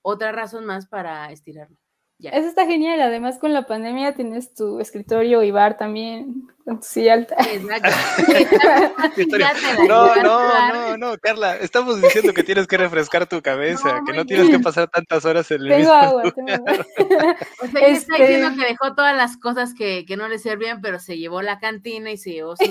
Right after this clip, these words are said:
Speaker 3: Ah, claro.
Speaker 1: Está muy bien
Speaker 2: Sí,
Speaker 1: para
Speaker 2: sí.
Speaker 1: relajar. Hubo tres por dos aquí en la comercial y fue una locura. Ya no alcancé nada, pero la gente se estaba peleando.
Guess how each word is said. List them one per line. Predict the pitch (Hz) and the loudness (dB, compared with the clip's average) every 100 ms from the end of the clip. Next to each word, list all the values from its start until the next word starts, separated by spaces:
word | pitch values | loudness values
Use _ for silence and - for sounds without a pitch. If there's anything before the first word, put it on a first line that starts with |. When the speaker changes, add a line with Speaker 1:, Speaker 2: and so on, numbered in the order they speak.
| 370 - | 0 -4
Speaker 3:
Ah, | - 330 | -2 0
claro. | - 254 254 | 0 -4 -6
Speaker 1:
Está | 320 320 330 | -12 -12 -10
muy | 320 | -8
bien | 302 311 | -10 -8
Speaker 2:
Sí, | 254 | -2
Speaker 1:
para | 233 | -2
Speaker 2:
sí. | 202 | -2
Speaker 1:
relajar. | 247 196 240 254 _ - | -4 -4 -6 -8 _ -20
Hubo | 262 349 349 | -6 -6 -6
tres | 349 349 | -8 -10
por | - 302 247 | -2 -2 0
dos | 226 262 330 | -2 -4 -2
aquí | 285 247 262 | -6 -8 -10
en | 277 | -10
la | 294 | -10
comercial | 262 220 185 - 233 269 | -10 -12 -14 -10 -10 -8
y | |
fue | 269 254 | -12 -8
una | 277 294 | -6 -6
locura. | 285 190 - 220 269 254 214 _ - 202 | -6 -8 -10 -12 -6 -6 -8 _ -18 -10
Ya | 240 | -6
no | 277 | -4
alcancé | 302 294 233 196 - 226 | -6 -6 -8 -8 -12 -14
nada, | 226 233 262 - 269 - - - | -8 -6 -2 -2 -2 -10 -14 -4
pero | 254 254 247 | -2 0 0
la | 240 240 | -2 -2
gente | 294 247 262 | -6 -8 -8
se | 302 | -10
estaba | - 254 269 254 | -2 0 0 -4
peleando. | - 247 226 254 269 294 | -4 -4 -4 -6 -6 -6